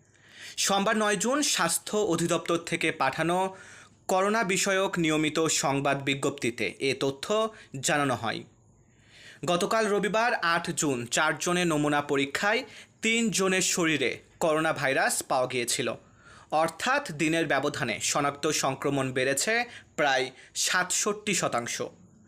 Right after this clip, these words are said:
বিজ্ঞপ্তিতে বলা হয়, চব্বিশ ঘন্টায়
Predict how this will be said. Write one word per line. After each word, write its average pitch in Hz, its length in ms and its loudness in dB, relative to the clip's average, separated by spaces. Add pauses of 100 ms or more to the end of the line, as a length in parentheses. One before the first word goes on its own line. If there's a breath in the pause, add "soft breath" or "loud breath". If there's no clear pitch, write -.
(560 loud breath)
বিজ্ঞপ্তিতে 190 500 0
বলা 214 200 2
হয়, 254 240 0
চব্বিশ 185 480 -2
ঘন্টায় 143 460 0